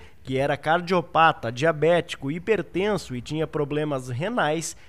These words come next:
se recuperava em uma ala exclusiva para a doença. Na manhã do domingo, o ex-político, que tinha setenta e sete anos,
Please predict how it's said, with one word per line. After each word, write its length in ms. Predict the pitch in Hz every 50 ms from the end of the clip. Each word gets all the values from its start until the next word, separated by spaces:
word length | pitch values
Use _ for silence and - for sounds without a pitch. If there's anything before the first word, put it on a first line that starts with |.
| - -
se 160 | - - - 113
recuperava 760 | 120 147 - - 202 - 247 214 151 147 160 185 175 131 135
em 120 | 131 135
uma 160 | 156 180 180
ala 240 | 151 151 170 190 180
exclusiva 720 | 170 - - 233 262 262 196 151 165 214 240 220 202 214 202
para 180 | - 185 180
a 40 | 165
doença. 640 | 156 151 123 107 110 110 107 - - 110 101 98 - - - - - - - - -
Na 120 | 123 127
manhã 240 | 139 139 131 135 139
do 80 | 143 135
domingo, 540 | 135 139 123 123 139 165 190 196 160 151
o 60 | 135 143
ex-político, 800 | 160 156 - - 233 226 185 170 208 233 226 - - - - 123
que 120 | - 139
tinha 300 | 123 - 156 151 147 135
setenta 480 | - - 151 - - 170 190 202 - 226
e 60 | 190
sete 320 | - 180 185 180 - 240
anos, 420 | 208 170 160 160 170 175 170 -